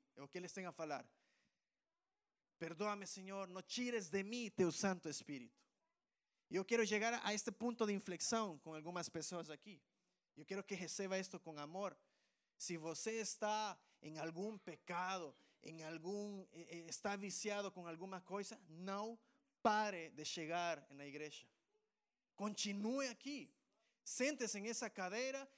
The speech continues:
e continue a perseverar, a lutar. Fale com o pastor, fale com alguns líderes que estamos ali para aconselhar, mas continue em sua luta.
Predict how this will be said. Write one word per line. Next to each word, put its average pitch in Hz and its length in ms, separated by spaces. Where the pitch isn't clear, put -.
e 196 80
continue 220 560
a 240 40
perseverar, 226 1000
a 190 120
lutar. 214 800
Fale 247 460
com 196 200
o 175 60
pastor, 214 680
fale 240 500
com 185 180
alguns 175 360
líderes 208 680
que - 80
estamos 220 380
ali 196 240
para 202 220
aconselhar, 185 800
mas 202 200
continue 240 680
em 320 80
sua 339 300
luta. 359 600